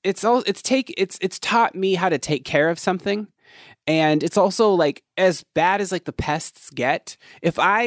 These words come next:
am Googling spider mites for an hour and not dealing with the realities of, like, a global pandemic, a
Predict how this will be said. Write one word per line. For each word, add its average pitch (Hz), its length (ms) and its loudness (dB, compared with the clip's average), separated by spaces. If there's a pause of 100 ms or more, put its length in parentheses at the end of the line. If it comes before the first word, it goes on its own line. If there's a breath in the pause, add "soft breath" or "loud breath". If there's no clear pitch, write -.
(120)
am 170 220 0
Googling 160 680 0
spider 135 440 0
mites 196 360 0
for 214 140 4
an 220 80 4
hour 214 320 4
and 156 220 2
not 156 240 0
dealing 151 320 4
with 147 140 4
the 135 80 4
realities 135 600 2
of, 123 100 -6
like, 147 140 -2
a 123 60 -6
global 127 280 2
pandemic, 123 680 0
a 117 260 4